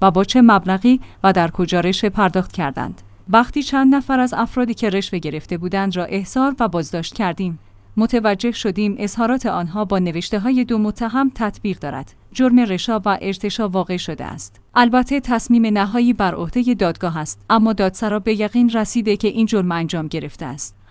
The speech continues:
قاضی در ادامه گفت: «هر کدام از متهمان وکلا و نماینده‌های متهمان می‌توانند دربارهٔ اظهارات نمایندهٔ دادستان به بیان دلایل و مستندات خود بپردازند.» و سپس از نمایندهٔ سازمان بازرسی خواست در جایگاه حاضر شود.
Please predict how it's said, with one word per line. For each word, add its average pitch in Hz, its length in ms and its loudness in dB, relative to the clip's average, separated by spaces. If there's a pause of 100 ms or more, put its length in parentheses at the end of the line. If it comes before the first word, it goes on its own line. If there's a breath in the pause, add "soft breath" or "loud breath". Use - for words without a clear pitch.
(360)
قاضی 226 280 0
در 262 280 0
ادامه 190 360 -6
گفت: 202 360 -10 (200 soft breath)
«هر 247 200 6
کدام 247 320 2
از 190 200 -4
متهمان 202 640 -4
وکلا 165 500 -8
و 175 100 -4
نماینده‌های 180 760 -6
متهمان 185 640 -4
می‌توانند 196 680 -4 (220 soft breath)
دربارهٔ 202 560 -4
اظهارات 220 480 -6
نمایندهٔ 196 680 -2
دادستان 220 600 -2
به 202 100 -4
بیان 196 400 0
دلایل 196 580 -4
و 170 100 -4
مستندات 208 640 -6
خود 185 260 -8
بپردازند.» 165 760 -8 (300 soft breath)
و 170 60 -4
سپس 269 460 -4
از 254 160 0
نمایندهٔ 202 600 -2
سازمان 190 520 -4
بازرسی 185 580 -6
خواست 214 360 -6
در 185 120 -2
جایگاه 185 440 -6
حاضر 185 380 -8
شود. 135 360 -12